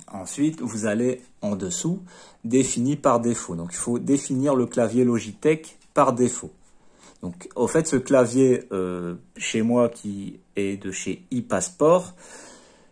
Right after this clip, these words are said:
euh, de la marque ePassport, si c'est un autre clavier, c'est pareil, il sera reconnu comme clavier Logitech. Et, mais toutes les fonctions, hein, vous inquiétez pas, que ce soit, euh, volume plus moins, et cetera, de mon clavier, tout fonctionnera.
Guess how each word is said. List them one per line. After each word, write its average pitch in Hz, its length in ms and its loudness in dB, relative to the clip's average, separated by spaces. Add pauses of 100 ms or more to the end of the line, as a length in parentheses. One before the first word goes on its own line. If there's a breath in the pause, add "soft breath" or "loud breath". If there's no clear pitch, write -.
(540 loud breath)
euh, 101 80 -2
de 101 100 2
la 104 120 2
marque 104 220 -2
ePassport, 107 520 4
si - 120 -6
c'est 117 140 0
un 113 140 4
autre 110 140 0
clavier, 110 360 2
c'est - 180 -8
pareil, 117 360 0
il 127 80 -2
sera 139 400 2
reconnu 120 500 0
comme 117 240 0
clavier 117 680 0
Logitech. 127 760 0
Et, - 60 -10
mais 185 260 -2
toutes 180 200 0
les 147 100 6
fonctions, 147 520 0
hein, 139 60 2
vous 110 140 -2
inquiétez 101 340 -6
pas, 135 320 4
que 123 160 -4
ce 101 160 -6
soit, 110 400 -2
euh, 92 320 -4
volume 113 380 -2
plus - 320 -10
moins, 113 300 -2
et 110 60 -2
cetera, 104 520 -4
de 107 240 -6
mon 110 220 -4
clavier, 107 500 -2
tout 180 240 -2
fonctionnera. 127 560 -4